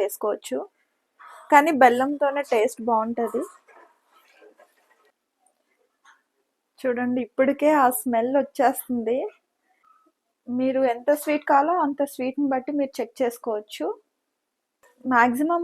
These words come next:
మీరు బెల్లంనే తీసుకోండి, బెల్లం అయితేనే టేస్ట్ బాగుంటది. షుగర్ ఎంత అవాయిడ్ చేస్తే అంత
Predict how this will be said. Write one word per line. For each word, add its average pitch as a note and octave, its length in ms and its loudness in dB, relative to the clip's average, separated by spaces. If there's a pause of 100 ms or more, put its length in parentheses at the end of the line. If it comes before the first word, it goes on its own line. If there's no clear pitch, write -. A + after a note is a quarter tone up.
మీరు D4 220 -2 (200)
బెల్లంనే C#4+ 500 -2 (120)
తీసుకోండి, A#3+ 580 -6 (440)
బెల్లం C4 340 2
అయితేనే C#4 300 -2 (120)
టేస్ట్ A#3+ 260 -4 (120)
బాగుంటది. A#3+ 540 -6 (840)
షుగర్ D4 380 2
ఎంత C#4 140 -4 (100)
అవాయిడ్ C4 320 -4
చేస్తే C4+ 220 -4 (100)
అంత A#3+ 140 -10